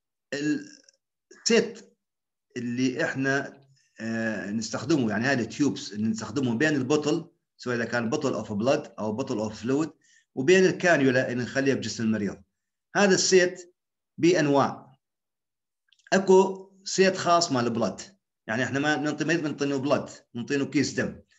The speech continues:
ما يصير نجيب أيش ما كان، أي سيت اللي كان.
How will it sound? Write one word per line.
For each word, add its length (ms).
ما 100
يصير 240
نجيب 300
أيش 240
ما 100
كان، 220
أي 180
سيت 200
اللي 120
كان. 340